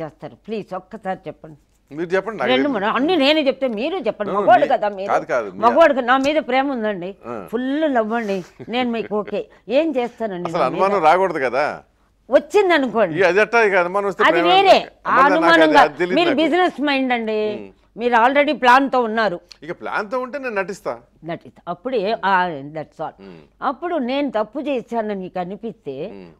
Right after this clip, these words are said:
Speaker 1: ఒకటి నన్ను మర్డర్ చేయాలి.
Speaker 2: ఉమ్.
Speaker 1: కొంచెం హై క్లాస్ అయితే
Speaker 2: ఉమ్.
Speaker 1: తిట్టాలి.
Speaker 2: ఉమ్.
Speaker 1: ఇంకా హై క్లాస్ అయితే ఎందుకు ఇలా జరిగింది అని అడగాలి.
Speaker 2: ఉమ్.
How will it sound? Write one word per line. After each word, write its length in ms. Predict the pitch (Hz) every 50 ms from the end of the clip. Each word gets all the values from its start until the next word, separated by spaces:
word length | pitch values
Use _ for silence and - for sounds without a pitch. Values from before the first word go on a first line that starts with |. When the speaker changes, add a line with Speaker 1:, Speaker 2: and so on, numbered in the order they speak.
| _ 160
Speaker 1:
ఒకటి 440 | 185 202 208 262 - 262 294 311
నన్ను 460 | 294 269 233 214 208 202 214 226 233 - _ -
మర్డర్ 440 | 180 180 196 220 247 226 262 240 202
చేయాలి. 440 | 214 185 165 170 160 143 127 123 -
Speaker 2:
ఉమ్. 280 | - 110 101 90 85 82 78 _ _ _ _ _ _ _ _ _ _ _ _ _ _ _ _ _ _ _ _ _ _ _ _ _ _ _ _ _ _ _ _ _ _ _ _ _ _ _ _ -
Speaker 1:
కొంచెం 320 | 277 294 285 269 - 269
హై 240 | 233 185 226 247 269
క్లాస్ 420 | 262 269 277 285 285 254 - - 220
అయితే 400 | 208 180 170 - 226 254 294 320
Speaker 2:
ఉమ్. 240 | - 101 185 165 160 _ _ _ _ _ _ _
Speaker 1:
తిట్టాలి. 520 | - 247 208 - - 214 208 185 147 123 - _ -
Speaker 2:
ఉమ్. 200 | 104 98 90 82 76 _ _ _ -
Speaker 1:
ఇంకా 400 | 233 262 294 277 285 311 311 285
హై 140 | 254 240
క్లాస్ 380 | 240 240 240 254 254 214 - -
అయితే 340 | 202 180 135 - 233 190 - 185
ఎందుకు 380 | 185 208 247 285 320 - -
ఇలా 160 | 220 196 185
జరిగింది 520 | 180 160 180 170 185 202 202 196 175 175 185
అని 100 | 214 240
అడగాలి. 480 | 180 139 143 170 170 160 135 120 98
Speaker 2:
ఉమ్. 180 | 101 98 87 82